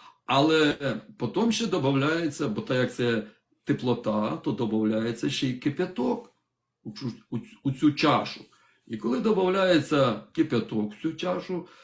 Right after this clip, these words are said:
то ясно, що, ну, температура там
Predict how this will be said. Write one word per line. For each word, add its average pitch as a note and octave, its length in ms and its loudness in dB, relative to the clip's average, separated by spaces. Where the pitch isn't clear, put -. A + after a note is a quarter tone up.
то C3+ 100 -4
ясно, G3+ 360 0
що, D3 420 0
ну, - 200 0
температура C3 720 4
там A2 440 0